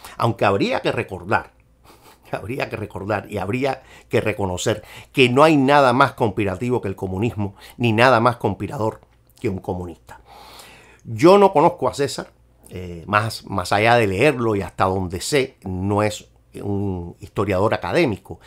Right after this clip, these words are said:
Y creo que eso, y el hecho de vivir, eh, en una sociedad libre desde mil novecientos noventa y cinco, le permitió este enfoque novedoso y desprejuiciado sobre la historia, eh, cubana. Creo que precisamente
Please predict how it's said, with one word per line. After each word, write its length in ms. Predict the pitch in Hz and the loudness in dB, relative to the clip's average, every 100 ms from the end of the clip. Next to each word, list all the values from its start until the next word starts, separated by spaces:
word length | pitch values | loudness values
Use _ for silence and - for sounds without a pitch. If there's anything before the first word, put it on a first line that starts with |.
| - - | -18 -4
Y 100 | 120 | 4
creo 260 | 160 185 | 6 6
que 200 | 127 156 | 4 4
eso, 400 | 190 - 131 - _ _ - | 4 2 -6 -8 _ _ -12
y 140 | 98 | -4
el 100 | 98 | 0
hecho 260 | 180 165 123 | 0 2 0
de 60 | |
vivir, 400 | 104 107 143 - _ _ _ _ _ _ - | 0 0 -2 -4 _ _ _ _ _ _ -10
eh, 440 | 95 85 82 - - | -8 -8 -12 -16 -14
en 140 | 92 | -4
una 160 | 123 131 | 0 0
sociedad 360 | 135 120 123 | 0 2 4
libre 360 | 127 143 135 101 | 4 4 2 0
desde 200 | 90 90 | -2 -4
mil 320 | 104 139 135 - | -2 -4 -6 -12
novecientos 580 | 98 92 90 123 131 131 | -10 -8 -8 -6 -4 -4
noventa 340 | 110 101 90 90 | -2 -2 -4 -8
y 80 | |
cinco, 420 | - 131 113 - - - | -4 -2 -4 -6 -14 -4
le 140 | 147 | 2
permitió 680 | 170 156 151 123 - 190 147 | 4 6 6 2 2 6 6
este 180 | 120 135 | 4 -2
enfoque 340 | 110 139 135 | 0 0 0
novedoso 600 | 113 104 101 131 131 131 - - | 0 0 2 0 0 -6 -8 -6
y 100 | 120 | 0
desprejuiciado 960 | 117 - 120 98 104 - 131 123 113 - - | 0 2 -2 0 -2 -2 2 2 0 -6 -18
sobre 260 | - 101 98 | -6 -4 -4
la 80 | 90 | -6
historia, 460 | - 104 110 98 - | -6 -4 -2 -4 -6
eh, 240 | 95 87 - | -8 -8 -8
cubana. 420 | 92 90 82 - - - - - - - | -6 -6 -10 -14 -20 -20 -20 -20 -20 0
Creo 280 | 170 220 208 | 4 6 6
que 100 | 175 | 4
precisamente 800 | 135 - 185 190 170 113 - | 2 0 2 4 4 2 -2